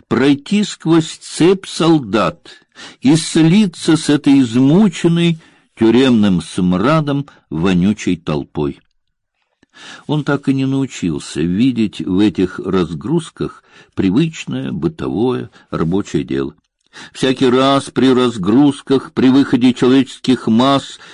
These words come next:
из стальной упаковки на простор каторги слышалось ему какое-то симфоническое звучание. Орган с оркестром, трагический голос неведомого храма.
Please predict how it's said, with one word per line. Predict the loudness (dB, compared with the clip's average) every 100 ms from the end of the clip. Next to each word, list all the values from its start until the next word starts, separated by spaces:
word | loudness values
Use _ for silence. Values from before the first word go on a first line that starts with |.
| -4
из | -2 -2
стальной | -4 0 2 4 2
упаковки | 2 -2 -2 2 2 0 0
на | 2 0
простор | 0 -2 0 0 0
каторги | 0 -2 0 -2 -4 -6 -10 -20 -20
слышалось | -8 -2 -2 0 0 0 -2 -4
ему | 0 -2 -6 _ _ _ _ _ _ _ _ -18
какое-то | -6 -6 -4 -8
симфоническое | -6 -6 -4 -2 -2 -2 -6 -12 -8
звучание. | -8 -10 -14 -10 -10 -10 -14 -14 -16 _ _ _ _ _ _ -20 -14 -4
Орган | -2 0 2 2 0
с | 0
оркестром, | -4 0 0 0 -6 -12 -12 -14 _ _ _ _ _ -4
трагический | 0 0 0 -4 -6 -6 -2 0
голос | 2 4 4 2 -2
неведомого | 0 2 2 2 0 -6 -8
храма. | -10 -8 -6 -6 -8